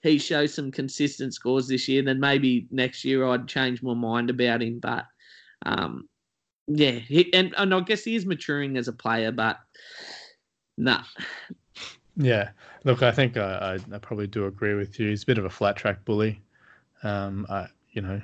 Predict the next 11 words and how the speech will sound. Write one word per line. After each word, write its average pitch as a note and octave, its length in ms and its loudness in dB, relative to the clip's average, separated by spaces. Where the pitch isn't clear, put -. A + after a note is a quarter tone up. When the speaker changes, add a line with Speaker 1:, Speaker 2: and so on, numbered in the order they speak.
Speaker 2:
you G#2 100 -6
can A2+ 140 -2
see A2 240 2
the G2 120 0
scores, G2+ 720 2
um, F#2+ 540 -2
you G#2 120 -2
know, G2+ 120 -2
have G#2 320 0
been G#2 300 2
against, G2+ 580 -4